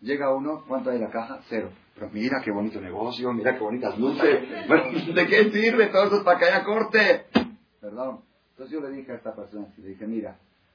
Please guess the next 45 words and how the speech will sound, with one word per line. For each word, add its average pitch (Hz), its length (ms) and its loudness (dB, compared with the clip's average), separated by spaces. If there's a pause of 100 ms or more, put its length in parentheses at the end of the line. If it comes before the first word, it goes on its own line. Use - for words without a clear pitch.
(120)
puede 131 180 2
haber 127 220 -2
recesión, 113 720 -8
puede 110 200 -6
haber 104 140 -4
lo 98 140 -10
que 101 100 -14
haya. 92 240 -12
Nada 110 120 -6
más 120 200 -6
dime 117 240 -4
cómo 104 260 -4
va 104 160 -4
tu 95 140 -14
caja. - 360 -20 (440)
¿Tu 98 140 -14
caja 120 280 -4
cómo 104 180 -4
está?". 98 120 -10
Me 104 80 -4
dice, 98 120 -10
"¿Cuál 117 180 -2
es 98 100 -6
mi 95 100 -8
caja?". 92 220 -18 (380)
Digo, 92 140 -10
"Tus - 260 -10
hijos 95 340 -8 (840)
están 98 240 -6
bien 95 140 -4
educados, 95 500 -8 (640)
están 101 240 -2
en 98 80 0
buen 101 160 0
camino, 104 520 -2 (300)
ponen 104 240 2
tefilín, 104 680 0 (320)
estudian 117 340 4
Torah, 107 480 4
hazme". 120 360 0 (320)
Si - 80 0
la - 200 8
caja 220 560 8
fuerte 214 540 4
está 208 440 4